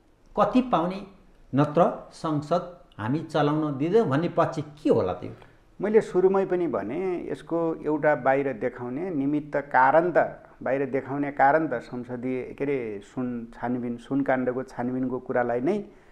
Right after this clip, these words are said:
Speaker 2: सबभन्दा बढी फोकस गरिएको छ। जो सवाल नेपालमा पहिलादेखि हुने गरेको थियो, अ, सुन तस्करको एउटा अखडा जस्तो नेपाललाई जे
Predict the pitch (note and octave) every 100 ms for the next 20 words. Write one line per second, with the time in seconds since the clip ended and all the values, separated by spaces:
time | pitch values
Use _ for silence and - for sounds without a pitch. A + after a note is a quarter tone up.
0 | - - C#3+ D#3+ F3+ D3 C#3 C#3 C3 B2+
1 | A#2 A#2+ A#2 A#2 A2+ A2+ A2+ A#2+ B2 -
2 | - - - - - - - - - -
3 | - - A#2+ G3 - D#3+ E3+ E3+ E3 D3
4 | C#3+ C#3+ C#3 C#3+ D3 C#3 C3 B2+ B2 A#2+
5 | C#3 G2+ A#2+ A2 G#2+ A2 - C#3+ A2+ -
6 | - - - - - G#2 - - D#3+ D3+
7 | C#3 - C3 B2 F3+ D#3 B2 B2 - -
8 | C#3+ C3+ A#2+ - A#2+ A2+ A2+ A2 G#2+ G#2+
9 | A2+ A2 A2